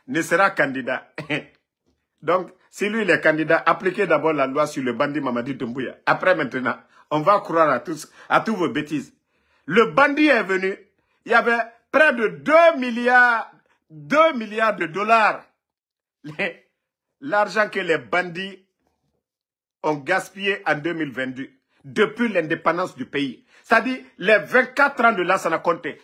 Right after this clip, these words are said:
l'argent que les voyous, les bandits ont volé,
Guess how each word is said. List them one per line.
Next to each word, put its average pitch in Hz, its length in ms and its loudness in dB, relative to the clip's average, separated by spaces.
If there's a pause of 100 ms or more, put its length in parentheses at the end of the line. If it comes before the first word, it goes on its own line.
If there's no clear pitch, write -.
l'argent 277 480 2
que 247 100 -4
les 202 160 0
voyous, 247 480 0
les 208 160 0
bandits 254 420 0 (100)
ont 175 100 -4
volé, 240 380 2